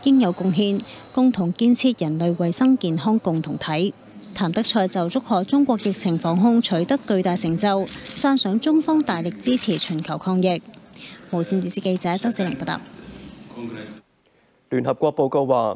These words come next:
Speaker 2: 北韓透過網絡攻擊加密貨幣平台作為主要收入來源發展核計劃，北韓方面未有回應。聯合國安理會嘅北韓制裁委員會日前收到監察小組報告。路透社引述摘要話，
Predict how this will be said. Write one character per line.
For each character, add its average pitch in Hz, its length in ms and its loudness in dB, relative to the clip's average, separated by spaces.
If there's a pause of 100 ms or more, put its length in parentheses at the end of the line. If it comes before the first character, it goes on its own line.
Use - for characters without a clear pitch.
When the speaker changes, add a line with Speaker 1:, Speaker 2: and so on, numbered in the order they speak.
Speaker 2:
北 170 80 -2
韓 117 220 -2
透 123 160 0
過 127 160 2
網 117 160 0
絡 113 120 0
攻 160 200 -2
擊 160 160 0
加 165 100 0
密 147 80 0
貨 117 220 -2
幣 110 120 0
平 101 220 -6
台 104 260 0
作 127 220 -4
為 104 220 2
主 - 140 -2
要 151 140 2
收 156 180 -2
入 143 80 2
來 107 240 0
源 104 200 -4
發 127 160 -4
展 123 220 -6
核 151 100 -8
計 113 180 -2
劃， 104 300 0 (460)
北 170 80 0
韓 107 160 -2
方 151 160 0
面 117 180 0
未 110 80 2
有 107 140 0
回 104 160 -6
應。 104 260 -2 (1600)
聯 113 140 -2
合 117 100 0
國 131 280 0
安 165 100 0
理 135 80 2
會 117 180 -2
嘅 131 200 2
北 160 120 -2
韓 104 300 -2
制 123 200 -2
裁 117 200 -4
委 104 160 0
員 113 180 -2
會 117 320 0
日 127 100 -2
前 104 220 -6
收 165 160 -2
到 117 220 0
監 156 180 -2
察 139 140 -4
小 123 160 -6
組 127 180 -2
報 113 160 0
告。 110 340 0 (540)
路 120 100 0
透 120 160 0
社 120 160 0
引 113 160 2
述 120 200 0
摘 113 260 -4
要 123 120 -2
話， 110 300 0